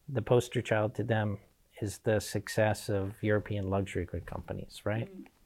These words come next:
Speaker 1: So the Cartier, Chanel's,
Speaker 2: Mm.
Speaker 1: Hermes of the world, broad recognition that China has been an important factor. Uh,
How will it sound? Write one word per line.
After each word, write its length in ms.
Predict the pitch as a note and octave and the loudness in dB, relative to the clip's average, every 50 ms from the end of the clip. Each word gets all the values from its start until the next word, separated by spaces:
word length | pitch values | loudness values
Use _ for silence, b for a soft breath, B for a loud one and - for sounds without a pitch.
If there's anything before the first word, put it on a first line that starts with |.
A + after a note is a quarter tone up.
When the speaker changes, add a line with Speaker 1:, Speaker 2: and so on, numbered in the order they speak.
| - | -20
Speaker 1:
So 380 | - - F#2+ F#2 F#2 F#2 F2+ F2+ - | -6 -4 -2 0 0 0 -2 -2 -4
the 80 | G#2 | -4
Cartier, 640 | - - G#2+ G2+ F#2+ - G2+ G2+ G2+ G2 G2 G2 F#2+ | -2 0 -2 -2 -2 -2 -2 -2 0 0 0 0 -2
Chanel's, 720 | - - - G2 G2 F#2 F2+ F#2+ F#2 F#2 F#2+ F#2 - - - | -2 -2 -4 -4 -2 -2 -2 -2 -2 -2 -4 -6 -6 -10 -6
Speaker 2:
Mm. 80 | - | 0
Speaker 1:
Hermes 440 | - A2+ A2+ A2+ A2+ A2 A2 G2+ - | 2 2 4 4 4 2 0 0 -2
of 100 | G#2+ G#2+ | -2 -2
the 60 | G#2 | -2
world, 460 | G2+ A2 G#2 G2+ G#2 G#2 G#2 G2+ - b b b b b _ _ | 0 2 2 4 4 4 2 0 -2 b b b b b _ _
broad 260 | - A2 A2+ A#2+ A#2 | 6 8 8 8 8
recognition 600 | A#2+ A2+ G#2+ - A#2 A2+ G#2+ G#2+ G2+ - - G#2 | 6 2 2 2 -2 -2 -2 -2 -2 -2 -4 -2
that 120 | G2+ G2 - | -2 -2 -2
China 220 | - A2 G#2 G#2 | -2 -2 0 0
has 100 | G2+ F#2 | 0 -2
been 200 | - - - G#2 | -4 -6 -6 -4
an 80 | G2+ G2 | -2 -2
important 460 | G2 F#2+ - - A2+ G#2 - G2 - | -4 -4 0 2 2 2 2 -2 -2
factor. 460 | - G2+ G#2+ A#2 - - F#2 E2+ E2+ - b b b b b b b b b b b b b b b _ - | 0 0 0 0 -2 -2 -4 -4 -4 -6 b b b b b b b b b b b b b b b _ 4
Uh, 220 | A#2 A#2 A2 G#2+ | 6 6 6 6